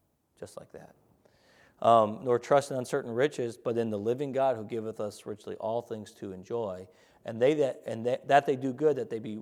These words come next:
rich in good works, ready to distribute, willing to communicate." And, uh, so basically he's saying, look, lay up eternal treasures, be generous. And so when God blesses people with wealth, you ought to actually praise God for that, that He's given them that,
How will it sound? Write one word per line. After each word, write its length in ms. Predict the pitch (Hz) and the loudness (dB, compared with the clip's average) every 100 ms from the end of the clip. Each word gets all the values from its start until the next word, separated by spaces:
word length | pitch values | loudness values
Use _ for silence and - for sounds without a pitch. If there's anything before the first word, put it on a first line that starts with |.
| 135 | -4
rich 260 | 135 139 | -4 -4
in 120 | 127 | -8
good 140 | 110 107 | -8 -8
works, 300 | 110 120 - | -6 -8 -6
ready 160 | 120 | -8
to 140 | 120 113 | -6 -8
distribute, 420 | 104 - 113 104 | -10 -8 -8 -8
willing 240 | 104 107 | -8 -8
to 140 | 104 98 | -10 -14
communicate." 680 | - 113 107 - 95 101 _ - - _ - | -12 -10 -10 -10 -10 -12 _ -20 -20 _ -4
And, 280 | 117 113 113 | 2 2 2
uh, 80 | |
so 140 | 110 131 | -2 2
basically 420 | 147 165 147 113 | 4 4 2 -6
he's 140 | 117 | -4
saying, 200 | - 127 | -2 0
look, 320 | 117 135 98 - - _ - | 6 6 6 -6 -20 _ -6
lay 200 | 120 143 | 2 4
up 120 | 151 | 2
eternal 340 | 147 147 139 | -2 -6 -6
treasures, 540 | 131 117 98 92 87 - _ _ _ | -6 -8 -10 -14 -18 -20 _ _ _
be 120 | 131 | -10
generous. 640 | 120 - 127 127 90 - - _ _ _ _ | -8 -2 -2 -2 -6 -12 -20 _ _ _ _
And 80 | - | -4
so 100 | 135 | 2
when 160 | 175 156 | 4 4
God 320 | 160 202 214 | 6 6 4
blesses 380 | 156 165 165 139 | 2 2 0 -8
people 360 | - 151 151 123 | -4 -4 -4 -6
with 160 | 107 | -6
wealth, 460 | 120 135 139 85 - _ _ _ _ _ _ _ _ - | -2 0 0 -2 -12 _ _ _ _ _ _ _ _ 6
you 100 | 180 | 10
ought 140 | 208 | 10
to 60 | 139 | 8
actually 280 | 147 - | 2 -2
praise 380 | 123 - 147 139 | -6 2 4 4
God 340 | 117 139 139 - | 0 0 0 -2
for 300 | - 156 151 | 0 2 2
that, 260 | 110 110 | -2 -8
that 100 | 113 | -10
He's 200 | 101 107 | -10 -8
given 320 | - 139 147 | -2 -2 -2
them 140 | 110 90 | -8 -10
that, 340 | 90 101 - | -10 -10 -12